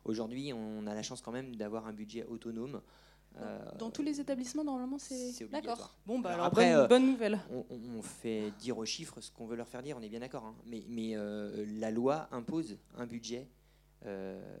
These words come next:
Speaker 1: autonome pour la restauration. Donc, c'est,
Speaker 2: Bon, bah,
Speaker 1: c'est important.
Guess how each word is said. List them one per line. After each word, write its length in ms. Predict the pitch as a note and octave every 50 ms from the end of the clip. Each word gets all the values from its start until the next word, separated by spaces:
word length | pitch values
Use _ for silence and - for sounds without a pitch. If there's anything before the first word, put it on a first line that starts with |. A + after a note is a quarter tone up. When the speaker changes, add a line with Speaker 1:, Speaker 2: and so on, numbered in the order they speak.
| - - - - - - - - -
Speaker 1:
autonome 600 | - B2+ B2+ B2+ A#2+ A#2 B2 C#3 C#3+ C#3 B2+ A#2 G#2+
pour 180 | - C3 C3 C3
la 80 | A#2
restauration. 500 | G#2+ G#2+ G#2 - - G#2+ G#2+ G#2 - - - - _ _ _ _ _ _ - - -
Donc, 100 | G3+ - -
c'est, 160 | - - G3
Speaker 2:
Bon, 120 | F#3 - G3+ G3+ G3+
bah, 80 | - -
Speaker 1:
c'est 80 | -
important. 440 | - - - - - - - - -